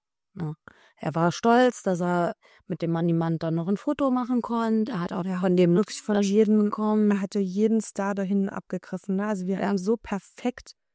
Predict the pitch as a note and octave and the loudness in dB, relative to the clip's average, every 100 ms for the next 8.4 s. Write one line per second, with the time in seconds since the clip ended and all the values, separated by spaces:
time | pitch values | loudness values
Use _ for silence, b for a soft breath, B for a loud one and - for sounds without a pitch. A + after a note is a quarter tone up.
0 | _ _ b - G#3+ G#3+ G3+ A#3+ A3 G3 | _ _ b -2 0 2 2 2 4 2
1 | G3 F#3+ - G3 G#3 G#3+ G3+ - - - | 0 -2 -4 2 4 2 0 -6 -12 -12
2 | - - - G3+ G#3 G#3 G3 G#3+ - G3 | -14 -8 -2 2 2 2 0 -2 -2 -4
3 | - G#3 G3+ - G3+ G3 A3 A#3 G#3 G3 | -4 -6 -6 -6 -6 -4 0 2 2 0
4 | - - G#3+ G#3+ b b b b b G#3+ | -6 -4 -4 -4 b b b b b 4
5 | G3+ F#3 A#3 B3 A3+ - G#3 G#3 G#3 - | 4 4 4 4 0 -2 0 0 -2 -6
6 | - G#3 G#3 - G3+ - F#3+ G3 A3 A3+ | -8 -6 -6 -6 -8 -8 -8 -6 -2 0
7 | B3+ A#3+ G#3+ - - - G3 A3 A#3+ A#3 | 0 0 -2 -6 -12 -10 -6 -2 -2 -2
8 | G3 F#3+ - | -4 -6 -12